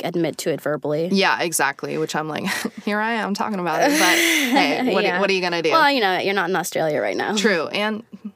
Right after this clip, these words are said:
Speaker 2: I mean,
Speaker 1: I mean
Speaker 2: I don't know. I, like,
Speaker 1: Yeah.
Speaker 2: a part of me is kinda like, you know, if shit did happen for, like, this, it's like,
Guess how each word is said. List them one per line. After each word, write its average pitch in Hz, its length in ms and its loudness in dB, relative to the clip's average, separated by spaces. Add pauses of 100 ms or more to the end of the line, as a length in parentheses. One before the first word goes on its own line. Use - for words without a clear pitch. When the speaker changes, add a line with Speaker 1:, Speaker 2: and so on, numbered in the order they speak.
(180)
Speaker 2:
I 190 120 -6
mean, 190 320 -8
Speaker 1:
I 202 100 -2
mean 175 540 -2
Speaker 2:
I 254 60 4
don't 294 100 4
know. 254 80 4
I, 196 260 2
like, 247 380 0
Speaker 1:
Yeah. 202 360 -4
Speaker 2:
a 233 60 0
part 247 240 0
of 285 60 -2
me 311 140 2
is 285 140 0
kinda 240 260 0
like, 180 260 -2
you 226 100 2
know, 220 380 0
if 202 160 -2
shit - 320 -2
did 175 180 2
happen 208 480 0
for, 214 220 -4
like, 151 340 -4 (180)
this, 160 380 0
it's 175 220 -2
like, 143 340 -4